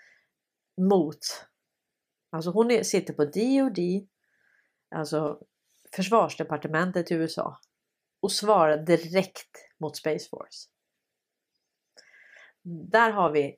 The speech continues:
en, ett bevis på att du har en kontinuitetsregering då. Eh, så att,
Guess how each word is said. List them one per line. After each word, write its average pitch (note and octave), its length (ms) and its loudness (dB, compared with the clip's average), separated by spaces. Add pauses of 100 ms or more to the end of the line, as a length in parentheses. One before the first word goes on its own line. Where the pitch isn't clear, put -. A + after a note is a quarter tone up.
en, D#3 280 -6 (180)
ett - 160 -8
bevis F#3 640 0
på - 280 -8 (800)
att D#3 180 -10
du D#3+ 100 -4
har D3 280 -4
en D#3+ 140 -10
kontinuitetsregering D3 1040 -10
då. E3+ 100 -16 (1200)
Eh, C#3+ 300 -2
så G3 140 4
att, F#3+ 160 0